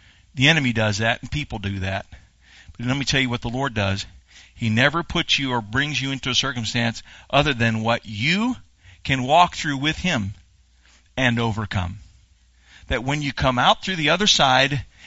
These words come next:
you're making lemonade instead of sucking lemons. You have a victory, you have a peace, and you have advanced in the kingdom, and you have advanced into what the Lord has called you to.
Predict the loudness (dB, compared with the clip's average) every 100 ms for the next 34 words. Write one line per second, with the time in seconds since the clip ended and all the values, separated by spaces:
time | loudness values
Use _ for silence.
0 | -14 -2 2 4 4 0 4 4 4 2
1 | 2 2 2 0 2 0 2 0 0 -2
2 | 0 -2 -4 -8 -14 _ _ _ _ _
3 | _ _ 0 2 4 4 4 2 2 2
4 | -2 0 0 -2 -2 2 2 0 -2 2
5 | 2 2 -4 -16 -14 -4 -4 0 0 4
6 | 6 4 0 -4 2 6 8 8 6 -2
7 | -4 -4 -10 _ -20 -20 _ _ 2 2
8 | 0 2 2 4 2 4 0 2 2 2
9 | -2 0 0 0 -2 -4 -4 -4 0 -2
10 | -2 -20 -20 _ -4 0 2 2 0 0
11 | -2 -4 -4 -8 -8 -8